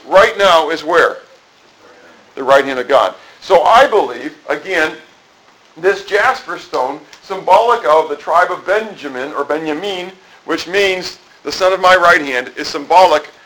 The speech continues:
of this authority of Jesus Christ, which is his, um, side, if you would, of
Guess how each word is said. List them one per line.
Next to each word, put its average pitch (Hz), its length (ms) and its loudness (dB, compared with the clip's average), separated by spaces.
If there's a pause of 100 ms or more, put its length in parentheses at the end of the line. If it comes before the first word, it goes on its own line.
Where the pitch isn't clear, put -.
(200)
of 143 340 2
this 175 360 -4
authority 196 640 2
of 127 140 -6
Jesus 143 340 -6
Christ, 131 520 0 (360)
which 180 300 2
is 175 300 0 (120)
his, 180 480 2 (800)
um, 135 340 2
side, 175 540 2
if 147 160 -8
you 139 80 -10
would, 120 240 -4
of 131 340 -2